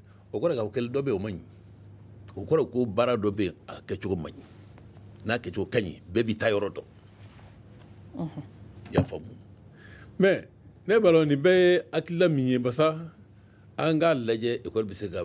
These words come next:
Speaker 1: basigi cogo min, école bɛ se ka ɲɛ cogo min, kalan bɛ se ka kɛ cogo min, basigi na ni kalan ɲuman,
Speaker 2: Unhun.
Speaker 1: an b'o de ɲini. O ye anw denmansaw ka jɔrɔla ko ye. I y'a faamu. Anw tɛ maa lafasa tɛ dɛ. Bɛɛ b'a fɔ ko Mali école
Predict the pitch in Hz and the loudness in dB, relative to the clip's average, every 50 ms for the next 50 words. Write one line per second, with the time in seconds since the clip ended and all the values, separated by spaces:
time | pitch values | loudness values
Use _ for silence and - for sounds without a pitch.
0 | 85 90 85 85 101 - - 85 82 - 90 85 82 - 107 110 95 92 90 95 | -8 -8 -6 -6 -4 -4 -6 -6 -8 -8 -8 -8 -6 -6 -6 -6 -6 -6 -6 -6
1 | 95 87 82 82 80 - - 110 104 95 85 82 - 104 - - - - - - | -6 -4 -6 -8 -10 -8 -6 -4 -4 -4 -4 -6 -8 -10 -14 -18 -20 -20 -20 -20
2 | - - - - - 110 139 151 139 117 104 - 110 107 98 - 123 - - 143 | -20 -18 -10 -6 -4 -2 0 0 0 -2 -4 -4 -4 -6 -4 -4 -6 -6 -4 -2
3 | 143 127 107 90 80 123 113 - - 170 147 120 98 92 117 117 - 92 101 117 | -2 -2 -2 0 0 0 2 2 0 0 0 0 0 0 -2 -4 -2 0 0 2
4 | 127 123 127 131 147 175 175 143 - - - - _ - _ - - - - - | 2 2 4 6 6 6 6 6 2 -4 -12 -20 _ -20 _ -20 -18 -18 -16 -16
5 | 139 131 - - - 95 92 98 87 - - - 80 69 - - - - - 90 | -16 -18 -18 -18 -16 -10 -8 -8 -8 -8 -12 -18 -20 -20 -20 -20 -20 -14 -8 -6
6 | 101 101 - - 120 95 80 82 98 98 98 101 98 101 - 90 85 82 - 87 | -6 -6 -6 -6 -8 -6 -6 -8 -8 -8 -8 -6 -6 -6 -6 -6 -8 -8 -6 -8
7 | 90 87 76 69 69 - - 64 - - - - 82 - - - - - - - | -8 -8 -8 -10 -12 -10 -10 -10 -12 -10 -8 -8 -8 -8 -10 -12 -18 -20 -20 -20
8 | - - - - - - - - - - - - - - - - - - - - | -20 -20 -20 -20 -20 -20 -20 -20 -20 -20 -20 -20 -20 -18 -18 -18 -18 -18 -18 -18
9 | - - - - - - - - 73 - - - - - - - - - - - | -18 -18 -18 -18 -16 -10 -8 -8 -8 -8 -10 -12 -12 -14 -16 -18 -18 -20 -20 -20
10 | - - - - - - - - - - - - - - - - - 147 110 90 | -20 -20 -20 -20 -18 -18 -18 -18 -18 -18 -18 -18 -18 -18 -14 -10 -6 -6 -4 -4
11 | - - 95 90 85 80 73 76 82 85 - 90 - - - - - - - - | -4 -4 -6 -6 -6 -8 -8 -8 -8 -8 -8 -10 -10 -12 -12 -14 -16 -16 -16 -16
12 | - - - - - - - - - - - - - - - - - - - - | -18 -18 -18 -20 -20 -20 -20 -18 -18 -18 -18 -18 -18 -18 -18 -18 -18 -18 -16 -16
13 | - - - - - - - - - - - - - - 113 113 165 202 196 208 | -16 -16 -16 -16 -16 -16 -16 -16 -16 -16 -16 -14 -10 -6 4 8 8 8 8 8
14 | 196 180 165 143 185 175 151 139 135 143 165 160 160 143 - - 156 165 | 6 4 6 4 4 4 4 4 2 4 2 2 0 -2 0 0 0 0